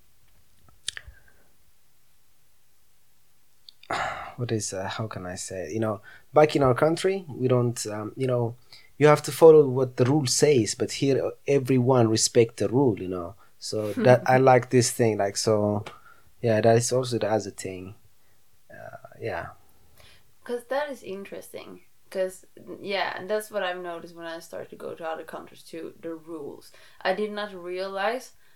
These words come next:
Speaker 2: how big on rules Sweden
Speaker 1: Mm-hmm,
Speaker 2: is, like,
Speaker 1: mm-hmm.
Speaker 2: before I start to move out of the country <laughs>
Speaker 1: Yeah.
Speaker 2: borders. And th-, this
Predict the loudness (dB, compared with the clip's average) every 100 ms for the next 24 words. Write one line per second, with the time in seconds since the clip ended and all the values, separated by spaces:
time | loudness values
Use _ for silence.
0 | -20 -8 -8 -8 -10 -8 -8 -8 -8 -6
1 | -6 -6 -14 -14 -12 -8 -4 0 0 -2
2 | -8 -8 -6 -4 -4 -4 -4 -6 -10 -12
3 | -12 -14 -14 -14 -18 -20 -20 -20 -20 -18
4 | -16 -10 -8 -6 -8 -16 -12 -4 -4 -4
5 | -10 -10 -8 -6 -6 -8 -12 -20 -20 -20
6 | -20 -20 -20 -20 -20 -20 -20 -20 -14 -8
7 | -8 -8 -14 -12 -8 -8 -10 -20 -14 -14
8 | -14 -12 -2 0 0 0 -2 -2 -4 -4
9 | -12 -20 -20 -18 -8 -8 -6 -12 -16 -20
10 | -18 -6 -4 -4